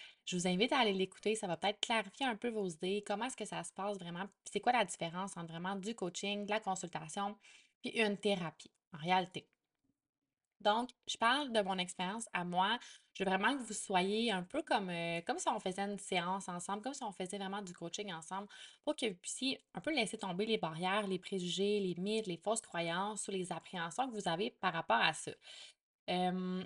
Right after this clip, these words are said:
on en parle de plus en plus, puis je pense que c'est important de le nommer. Il y a beaucoup de nouveaux coachs, il y a beaucoup de nouvelles formations qui s'offrent également.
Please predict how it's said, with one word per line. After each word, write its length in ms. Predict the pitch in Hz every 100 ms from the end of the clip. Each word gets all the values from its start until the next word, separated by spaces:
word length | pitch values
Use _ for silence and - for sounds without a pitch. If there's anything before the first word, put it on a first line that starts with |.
| -
on 100 | 196
en 160 | 190 180
parle 220 | 233 285
de 80 | 254
plus 240 | - 202
en 160 | 202 175
plus, 200 | - 220
puis 140 | -
je 60 | -
pense 160 | 220
que 100 | 226
c'est 140 | 202 180
important 320 | 180 180 208
de 80 | 214
le 60 | 185
nommer. 380 | 165 165 190
Il 60 | 208
y 40 | 190
a 40 |
beaucoup 440 | 170 202 - 254
de 140 | 240 196
nouveaux 400 | 180 220 214 208
coachs, 500 | - 180 180 180 -
il 120 | -
y 80 | 180
a 60 | 175
beaucoup 520 | 180 - 240 240 240
de 160 | 196
nouvelles 520 | 185 190 185 202 208 196
formations 760 | - 214 202 190 - 190 190
qui 100 | -
s'offrent 300 | - 196 - -
également. 540 | 190 185 180 180 190